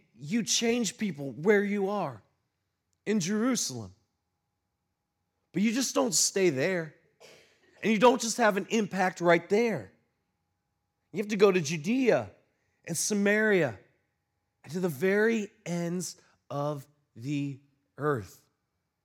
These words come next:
Jesus says, "The message that I'm giving you and what the Holy Spirit is gonna empower you to do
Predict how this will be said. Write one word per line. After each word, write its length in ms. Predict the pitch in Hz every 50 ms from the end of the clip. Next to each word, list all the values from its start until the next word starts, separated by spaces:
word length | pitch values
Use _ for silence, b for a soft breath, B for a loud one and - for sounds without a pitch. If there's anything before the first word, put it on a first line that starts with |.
| _ _ _ _ _ _ _ - B B B B B B B B
Jesus 260 | - 180 196 196 196 -
says, 200 | 226 226 170 143
"The 80 | 214
message 800 | 185 175 180 196 214 247 262 - - - 202 185 175 165 165 B B B B
that 120 | - 180 185
I'm 160 | 170 170 151
giving 380 | 147 233 240 233 226 220 185 160
you 220 | 143 147 151 147 B B B B
and 120 | - 208
what 120 | 202 202 123
the 120 | 185 175
Holy 380 | 165 175 226 240 262 262 247 220
Spirit 400 | 170 - - - 247 247 240 208
is 140 | 202 185 -
gonna 220 | 214 220 208 190
empower 640 | 175 202 196 - 156 147 175 185 202 202 226 233 233
you 260 | 202 175 208 220 214
to 160 | 151 - 185
do 380 | 156 143 202 233 226 214 185